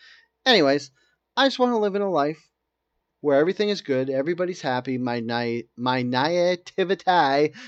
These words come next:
is never proven wrong, and everybody treats each other respect, with respect. And everybody's the good part of Christianity and not the part where they're, like,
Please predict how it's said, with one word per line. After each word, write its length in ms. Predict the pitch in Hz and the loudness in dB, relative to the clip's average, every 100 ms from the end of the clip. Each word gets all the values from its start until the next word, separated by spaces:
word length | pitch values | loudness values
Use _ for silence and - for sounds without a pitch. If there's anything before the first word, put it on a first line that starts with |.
| - | -4
is 220 | 160 139 | 0 0
never 380 | 139 147 165 214 | 2 4 6 6
proven 400 | 214 240 233 233 | 4 2 4 2
wrong, 440 | 226 220 214 214 - | 2 4 2 0 -2
and 200 | 170 143 | -2 0
everybody 600 | 139 151 156 156 165 170 | 0 0 0 2 2 0
treats 420 | - - 214 - | -4 -6 -6 -6
each 160 | 226 233 | -4 0
other 260 | 220 214 | 2 2
respect, 720 | 214 214 - 185 185 180 - _ _ - | 0 -2 -2 0 0 -2 -12 _ _ -2
with 200 | 143 180 | 0 2
respect. 560 | 190 - 160 160 - _ _ _ _ _ _ _ _ _ - | 0 2 2 2 -2 _ _ _ _ _ _ _ _ _ -14
And 100 | 113 | -4
everybody's 560 | 135 170 170 185 185 156 | -2 0 2 2 0 -4
the 100 | 185 | -2
good 280 | 185 202 | 0 0
part 220 | 185 190 175 | 2 2 2
of 80 | |
Christianity 760 | - 175 - 175 165 170 165 165 | 0 -4 -2 -2 0 0 0 0
and 120 | 127 | 0
not 240 | 127 151 | -2 -4
the 80 | 143 | -6
part 280 | 135 160 156 | 0 2 2
where 120 | 156 | 0
they're, 160 | 147 147 | 0 2
like, 420 | 147 147 131 _ | 2 0 -2 _